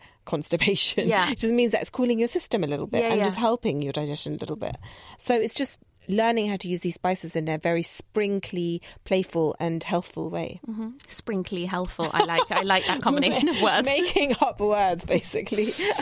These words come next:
Speaker 2: So I think a lot of good dinner parties and meals are down to that experience as much as the food. And I wanted to know: has there been, what has been your kind of most memorable meal or dinner party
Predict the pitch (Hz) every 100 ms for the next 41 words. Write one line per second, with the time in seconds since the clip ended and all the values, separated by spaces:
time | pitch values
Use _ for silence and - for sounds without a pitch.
0 | - 349 - - - - - - 269 320
1 | 311 294 294 - 240 269 208 233 220 202
2 | 185 190 180 190 196 190 175 - 165 175
3 | 180 170 180 170 160 165 - 165 156 -
4 | - - - 202 160 151 156 - 147 156
5 | - 165 - 156 156 - - 170 180 180
6 | 185 185 190 170 165 190 185 196 196 190
7 | 185 180 - 220 254 214 165 156 139 156
8 | 151 175 160 175 170 165 175 160 165 -
9 | - 104 - - - - - 202 208 190
10 | 175 165 160 - 160 160 180 160 170 156
11 | 160 - 156 156